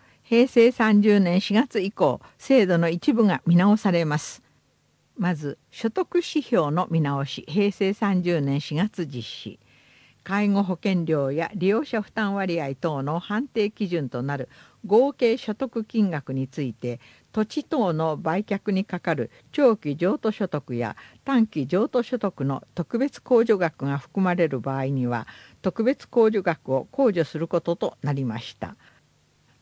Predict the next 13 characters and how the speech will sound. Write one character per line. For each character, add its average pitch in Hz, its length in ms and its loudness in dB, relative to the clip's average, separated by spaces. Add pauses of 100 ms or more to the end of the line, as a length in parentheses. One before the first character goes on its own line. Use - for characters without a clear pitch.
ま 170 140 2
た、 208 260 0
介 240 260 -2
護 311 120 0
保 311 120 0
険 254 300 6
料 151 220 2
の 151 140 2
所 175 160 0
得 220 240 -2
段 196 220 2
階 120 280 -4
が 147 240 0